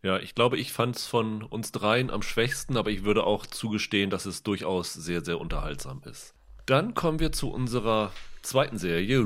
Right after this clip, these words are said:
Reacher bei Amazon Prime Video. Startet heute und ist eine Adaption der Buchreihe von Lee Child. Wie viele Bücher hat Lee Child zu-, in der Re-, Reacher-Serie? Sind's schon zwanzig? Ich glaub, über zwanzig sogar, ne?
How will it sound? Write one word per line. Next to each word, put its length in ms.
Reacher 580
bei 520
Amazon 500
Prime 440
Video. 680
Startet 1000
heute 840
und 460
ist 260
eine 160
Adaption 640
der 340
Buchreihe 680
von 260
Lee 200
Child. 500
Wie 100
viele 160
Bücher 240
hat 140
Lee 100
Child 520
zu-, 120
in 120
der 140
Re-, 120
Reacher-Serie? 920
Sind's 220
schon 160
zwanzig? 460
Ich 40
glaub, 140
über 200
zwanzig 320
sogar, 240
ne? 200